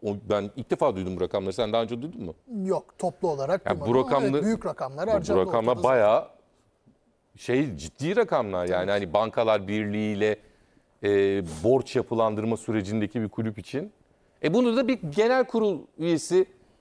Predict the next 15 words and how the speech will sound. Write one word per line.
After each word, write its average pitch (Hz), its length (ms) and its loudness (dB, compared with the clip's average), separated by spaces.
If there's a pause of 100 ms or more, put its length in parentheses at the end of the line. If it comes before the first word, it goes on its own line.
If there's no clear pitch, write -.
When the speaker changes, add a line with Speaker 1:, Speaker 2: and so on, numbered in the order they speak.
Speaker 1:
kulübün 180 360 2
iyiliği 233 360 2
için 208 180 -2
olduğunu 165 400 2
düşündüğünden 160 520 -2
söylemiş. 156 680 0 (300)
Onunla 156 540 0 (400)
diyalog 151 360 4
kurularak 135 540 2 (580)
durum 190 320 4
böyle 151 280 4
değilse 117 260 0
anlatılabilir 185 640 0
yani 107 320 -2
bence. 85 300 -2